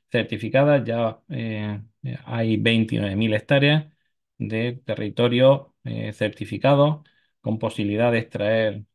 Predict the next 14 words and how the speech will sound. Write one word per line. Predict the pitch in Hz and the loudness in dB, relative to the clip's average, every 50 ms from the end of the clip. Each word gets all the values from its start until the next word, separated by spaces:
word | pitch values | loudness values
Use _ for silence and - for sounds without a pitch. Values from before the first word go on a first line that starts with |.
| _ | _
eh, | - 117 113 110 107 | -12 -10 -10 -10 -10
productos, | - 101 98 104 127 135 120 - - - 104 101 98 101 113 | -8 -6 -4 0 0 0 0 -2 -2 0 0 0 0 -4 -8
eh, | 113 110 107 104 104 104 98 98 104 104 - _ _ _ _ | -8 -8 -6 -6 -6 -6 -6 -8 -8 -10 -14 _ _ _ _
con | - 113 104 | -8 -6 -4
el | 101 101 98 | -4 -4 -4
sello | - - 123 113 101 104 104 98 92 78 - _ _ | -2 -2 0 0 2 2 2 0 0 -4 -8 _ _
pef, | - 143 160 175 - - _ _ _ _ _ _ _ _ _ _ _ _ | 0 2 2 2 0 -6 _ _ _ _ _ _ _ _ _ _ _ _
y | - 135 139 | 0 2 2
esto | 151 151 - | 2 2 2
ha | 151 | 2
sido | 139 160 147 143 | 2 2 4 4
gracias | 135 131 135 135 143 135 131 139 | 4 4 2 2 0 -2 -2 -2
a | 120 | -2
los, | 113 110 110 110 107 104 101 104 | -2 -2 -2 -2 -2 -4 -6 -8